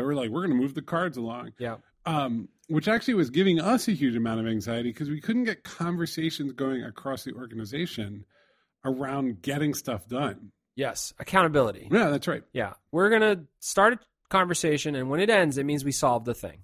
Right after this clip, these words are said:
Speaker 1: Right. So that's why we built Dash, which, I mean, we've talked about on, in, on the show before.
Speaker 2: Yes, yes.
Speaker 1: But that, it's coming out of that email context, I think it's worth noting, like, we built a tool for Slack called Dash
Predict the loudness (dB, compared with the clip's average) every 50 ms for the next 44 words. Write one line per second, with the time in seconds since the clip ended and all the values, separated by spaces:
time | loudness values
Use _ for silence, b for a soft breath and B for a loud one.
0 | _ -6 -4 -4 -4 -2 0 2 2 2 4 4 4 6 6 6 6 6 4 4
1 | 4 4 4 4 4 2 -2 _ -6 -2 0 0 0 0 -2 -8 -12 -10 -10 -8
2 | -4 0 2 4 4 4 4 4 4 4 4 4 2 0 0 0 0 0 -2 -4
3 | -4 -4 -4 -4 -4 -4 -4 -4 -4 -2 -4 -4 -4 -6 -6 -4 -2 -2 0 0
4 | 0 -2 -2 -6 -12 b b b -10 -10 -10 -10 -8 -6 -4 -2 2 2 2 2
5 | 0 -2 -2 -2 -2 -2 -2 -2 -6 -8 -10 _ -20 -20 -20 _ _ _ _ _
6 | -10 0 4 4 6 6 6 6 6 6 6 4 4 2 2 4 4 6 6 6
7 | 4 2 -2 -4 -4 -2 -2 -4 -4 -4 -8 -6 -4 -4 -4 -4 -4 -6 -6 -6
8 | -4 -2 -2 -2 0 -2 -2 -4 -4 -6 -6 -6 -4 -6 -4 -2 -4 -4 -2 -2
9 | -2 -2 -2 -2 -4 -4 -6 -10 _ _ _ _ _ _ _ _ _ _ -4 -2
10 | 0 0 -2 -2 -4 -2 -2 -4 -4 -6 -6 -4 -4 -4 0 0 2 2 4 2
11 | 2 0 -4 -10